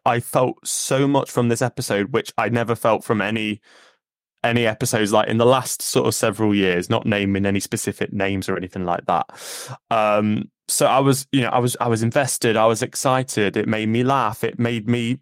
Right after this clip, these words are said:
emotional, like, you know, like, like, like, little tiny moments, like when the Doctor thought that Wilf had died, and, like, you know, the, the, the,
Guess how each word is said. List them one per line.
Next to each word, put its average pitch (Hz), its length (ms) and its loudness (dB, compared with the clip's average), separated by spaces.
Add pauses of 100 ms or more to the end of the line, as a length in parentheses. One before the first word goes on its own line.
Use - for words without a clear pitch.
(140)
emotional, 131 800 2
like, 110 320 2
you 131 100 -2
know, 117 280 0 (160)
like, 110 240 0 (460)
like, 110 340 2 (520)
like, 143 240 0
little 156 440 4
tiny 151 360 2
moments, 139 480 2
like 113 140 2
when 120 180 2
the 120 80 2
Doctor 123 320 0
thought - 240 0
that 123 140 0
Wilf 131 280 2
had - 180 -4
died, 98 440 2
and, 110 220 0
like, 104 240 2
you 123 100 0
know, 104 160 2
the, - 240 -4
the, 117 140 -4
the, - 260 -2